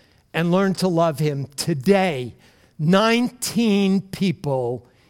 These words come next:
in my extended family know Jesus." It's an opportunity to use what you have to make a difference. And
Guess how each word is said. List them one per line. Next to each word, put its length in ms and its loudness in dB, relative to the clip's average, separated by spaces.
in 180 0
my 300 2
extended 760 -4
family 640 -10
know 220 -6
Jesus." 800 -10
It's 240 0
an 100 4
opportunity 1300 0
to 160 2
use 400 4
what 320 2
you 140 4
have 500 0
to 120 2
make 260 4
a 60 2
difference. 640 -2
And 220 -2